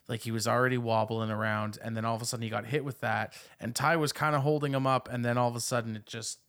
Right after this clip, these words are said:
he, you know, timber, and he fell. Um, what a, what a crazy, crazy turn of events.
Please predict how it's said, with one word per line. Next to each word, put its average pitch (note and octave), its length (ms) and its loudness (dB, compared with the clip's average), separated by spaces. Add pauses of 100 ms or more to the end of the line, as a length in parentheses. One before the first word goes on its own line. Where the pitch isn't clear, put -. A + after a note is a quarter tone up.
(100)
he, A2 240 -18 (460)
you C3 120 -6
know, G#2 180 -6 (840)
timber, C3 520 4
and A2 100 0
he G#2+ 80 -2
fell. B2 500 4
Um, G#2+ 500 0
what B2 260 0
a, C3+ 180 2
what C3+ 140 0
a D#3+ 40 4
crazy, A#2 880 -2 (180)
crazy A#2+ 580 0
turn A#2 240 -2
of A2 160 -4
events. G#2+ 520 -10